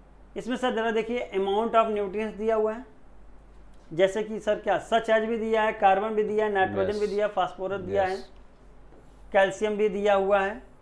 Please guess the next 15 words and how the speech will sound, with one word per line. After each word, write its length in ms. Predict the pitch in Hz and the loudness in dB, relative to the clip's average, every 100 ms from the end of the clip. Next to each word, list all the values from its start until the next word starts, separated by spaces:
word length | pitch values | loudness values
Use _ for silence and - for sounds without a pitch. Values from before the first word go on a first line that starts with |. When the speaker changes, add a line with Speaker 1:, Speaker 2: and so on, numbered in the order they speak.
| - | -2
Speaker 1:
यानी 120 | 262 | -2
पूरी 200 | 269 294 | 0 2
लाइन 300 | 247 208 190 | 6 6 4
है 100 | 170 | 0
सर, 160 | 170 - | -4 -6
present 200 | 185 208 | -4 -2
in 60 | 208 | -2
Speaker 2:
यस। 160 | 202 | 2
Speaker 1:
the 80 | 202 196 | 0 2
soil 340 | 190 180 190 175 | 4 4 4 2
at 240 | 180 185 | 0 2
any 160 | 180 190 165 | 0 0 -2
given 360 | 170 180 196 170 | -2 0 -2 -2
time, 280 | 180 190 190 - | 0 0 -2 -8
पूरा 340 | 247 247 202 | -4 2 2